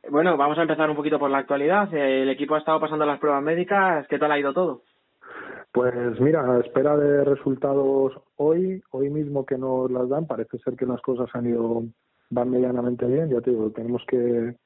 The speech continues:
Speaker 2: que recibir la información de Clínica Centro en el transcurso del día de hoy para, para iniciar mañana los entrenamientos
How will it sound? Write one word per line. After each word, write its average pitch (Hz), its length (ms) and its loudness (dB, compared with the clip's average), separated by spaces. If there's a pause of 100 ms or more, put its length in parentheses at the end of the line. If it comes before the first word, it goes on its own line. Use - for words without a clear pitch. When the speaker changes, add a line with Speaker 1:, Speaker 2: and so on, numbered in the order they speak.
(840)
Speaker 2:
que 123 120 2 (500)
recibir 123 440 0
la 123 80 -2
información 120 600 -4
de 117 120 -2
Clínica 117 500 -2
Centro 113 540 0
en 107 80 -12
el 107 120 -20
transcurso 120 540 -4
del 117 120 -4
día 120 160 2
de 120 140 -2
hoy 135 120 2
para, 107 260 -6 (340)
para 107 240 0
iniciar 110 400 0
mañana 110 640 -2
los 101 180 -2
entrenamientos 98 680 -2